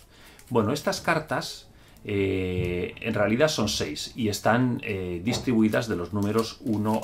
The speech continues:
al seis aproximadamente. Aquí las tengo mezcladas de la última vez que hice esta dinámica, pero, mm, tienes que construirte, eh, más o menos, con seis números, pues varios juegos de, de seis cartas con seis números. Pues depende si vas a trabajar con grupos de treinta o cuarenta personas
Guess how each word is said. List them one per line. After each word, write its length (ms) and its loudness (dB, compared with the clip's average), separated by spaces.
al 220 -4
seis 400 -2
aproximadamente. 640 -4
Aquí 160 -2
las 160 0
tengo 180 0
mezcladas 560 -2
de 120 -10
la 120 -10
última 360 -4
vez 180 -4
que 120 -6
hice 300 -6
esta 240 -4
dinámica, 520 0
pero, 320 2
mm, 220 -2
tienes 300 2
que 100 -6
construirte, 880 2
eh, 800 0
más 300 2
o 40 4
menos, 460 2
con 260 -4
seis 500 4
números, 460 4
pues 340 -2
varios 360 6
juegos 440 2
de, 460 -4
de 460 -6
seis 200 0
cartas 320 0
con 140 -4
seis 220 -2
números. 360 2
Pues 380 -14
depende 600 4
si 120 -4
vas 140 0
a 60 -10
trabajar 280 2
con 160 0
grupos 300 0
de 80 0
treinta 300 2
o 40 -4
cuarenta 300 0
personas 560 0